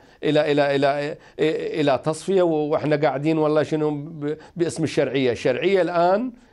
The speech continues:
الشرعية الحقيقية الآن شرعية المتظاهرين وشرعية الشارع. زين، ما مطالبين يا بت-، آه، يستق-، تستقيل الوزارة، ومن ثم تؤلف وزارة من ال-،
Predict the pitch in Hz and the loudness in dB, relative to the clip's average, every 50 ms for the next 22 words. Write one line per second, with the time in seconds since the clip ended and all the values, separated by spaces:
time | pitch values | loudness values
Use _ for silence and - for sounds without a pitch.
0 | _ - 127 - - 117 104 110 147 175 185 - - 156 - 160 151 - 175 165 | _ -10 -6 -4 -2 -2 0 0 0 0 0 0 -2 -4 -2 -4 -2 0 0 2
1 | 160 160 170 160 - 147 143 127 156 175 190 180 - 202 214 247 254 - 185 185 | 2 2 0 0 -2 -4 -2 -2 -2 -2 -2 -2 -4 -4 -6 -6 -6 -4 -2 0
2 | 202 170 165 208 262 175 170 170 175 180 196 196 - - 381 381 277 208 156 - | 0 0 0 0 -2 -4 -4 -4 -4 -6 -6 -6 -4 -2 0 0 2 0 0 0
3 | - - _ _ - - - 180 151 156 143 139 - - - - - 202 233 277 | -2 -8 _ _ -20 -14 -4 0 0 0 0 0 -4 -12 -20 -8 -2 0 0 0
4 | 339 - - 240 240 214 190 208 202 202 156 170 208 277 254 226 165 208 180 180 | 2 2 2 2 2 2 0 0 0 2 2 2 2 2 0 0 2 2 2 2
5 | 180 170 151 - - - - _ - - 147 160 175 180 185 185 180 190 175 180 | 2 0 -2 -6 -10 -16 -20 _ -10 -8 -6 -6 -6 -8 -8 -8 -8 -8 -8 -6
6 | 196 214 190 185 190 - 202 196 - - - 190 180 180 - 185 190 202 214 202 | -2 0 0 0 0 -2 -4 -4 -4 -4 -4 -4 -2 0 -2 -2 0 0 0 2
7 | 202 185 175 170 143 156 160 165 170 180 196 190 190 175 180 202 185 180 175 180 | 2 2 2 2 4 4 4 4 4 2 2 2 0 -2 0 0 0 0 2 2
8 | 170 175 185 185 156 143 165 156 160 175 180 170 165 165 160 147 151 151 147 147 | 2 2 2 0 0 0 0 2 4 4 4 4 4 2 2 0 0 0 -2 -4